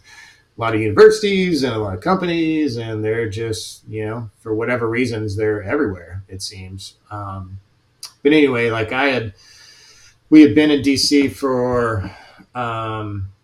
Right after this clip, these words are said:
a few months, and we were doing some training up in Northwest D C. We had a facility up there, and, um, it was a week-long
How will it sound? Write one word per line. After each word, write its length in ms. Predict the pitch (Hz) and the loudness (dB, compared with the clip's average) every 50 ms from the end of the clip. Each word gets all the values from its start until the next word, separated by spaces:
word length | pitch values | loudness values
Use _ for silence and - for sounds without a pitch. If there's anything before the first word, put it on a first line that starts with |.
| _ _ _ _ _ _ _ _ _ _ _ _ _ _ _ _ _ _ _ _ - - - | _ _ _ _ _ _ _ _ _ _ _ _ _ _ _ _ _ _ _ _ -18 -14 -14
a 60 | 104 | -14
few 280 | - - 202 220 233 | -10 -8 -6 -6 -4
months, 600 | 147 113 101 95 92 95 98 95 - - - - _ _ _ _ | -4 -6 -6 -6 -8 -8 -8 -10 -12 -14 -14 -16 _ _ _ _
and 540 | 131 131 131 131 127 120 120 117 113 110 113 | -10 -8 -6 -6 -6 -6 -6 -6 -8 -4 2
we 80 | 143 | 4
were 80 | 143 143 | 4 4
doing 160 | 143 139 127 | 4 2 0
some 160 | - 127 123 | -2 -8 -10
training 440 | 113 - 139 131 131 131 131 127 127 | -8 -6 -6 -4 -4 -4 -4 -6 -6
up 160 | 120 120 117 | -6 -6 -6
in 80 | 123 117 | -8 -8
Northwest 520 | 117 120 120 117 - 127 120 120 117 - | -6 -6 -6 -6 -6 -8 -8 -6 -8 -8
D 100 | - 120 | -10 -10
C. 320 | 107 - - 123 117 113 110 | -8 -8 -8 -8 -8 -8 -6
We 80 | 113 | -4
had 100 | 117 113 | -4 -4
a 60 | 107 104 | -6 -8
facility 640 | - - - - - 120 117 110 110 110 113 113 | -10 -12 -10 -10 -8 -8 -8 -8 -6 -6 -6 -6
up 160 | 110 104 - | -8 -8 -8
there, 480 | - 110 107 107 107 107 104 107 - _ _ | -8 -8 -8 -6 -6 -8 -8 -10 -12 _ _
and, 600 | - 117 113 110 107 107 107 107 104 104 104 101 101 _ _ _ _ _ _ _ _ _ _ _ _ _ _ | -14 -12 -10 -10 -10 -10 -10 -10 -10 -10 -10 -10 -12 _ _ _ _ _ _ _ _ _ _ _ _ _ _
um, 640 | 120 117 113 110 110 107 107 107 107 104 101 98 95 _ _ | -8 -6 -6 -6 -6 -6 -6 -6 -6 -8 -8 -10 -12 _ _
it 220 | - 131 147 143 | -2 -2 -2 0
was 480 | 151 151 147 143 127 113 104 - - - _ _ _ _ _ _ _ - | 2 2 4 4 2 0 -6 -10 -12 -16 _ _ _ _ _ _ _ -8
a 200 | 123 120 113 113 - _ - 127 120 | -8 -6 -8 -10 -16 _ -14 -10 0
week-long 960 | 123 143 151 147 147 - 123 123 123 123 120 120 120 120 117 117 113 110 98 | 4 4 4 4 0 -8 -6 -6 -4 -4 -4 -6 -6 -6 -8 -6 -6 -8 -8